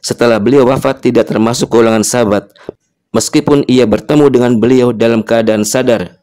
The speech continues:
bukan mimpi. Keenam, orang yang bertemu dengan Nabi Shallallahu Alaihi Wasallam dan ia sendiri mati dalam keadaan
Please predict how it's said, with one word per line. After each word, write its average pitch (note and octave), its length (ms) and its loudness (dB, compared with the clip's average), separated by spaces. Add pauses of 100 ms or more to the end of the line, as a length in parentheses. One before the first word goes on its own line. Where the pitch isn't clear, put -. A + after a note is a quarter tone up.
bukan A2 380 -2
mimpi. F#2 480 -6 (720)
Keenam, C3 480 0 (1800)
orang D#3+ 240 0
yang D#3 80 2
bertemu D3 400 2
dengan C3+ 320 2
Nabi C3 160 0
Shallallahu A#2+ 560 0
Alaihi B2 80 -4
Wasallam C#3+ 300 0 (180)
dan A#2+ 240 -2
ia B2+ 160 2
sendiri A#2+ 480 0
mati C#3 240 -2
dalam A2+ 240 0
keadaan A2+ 320 -2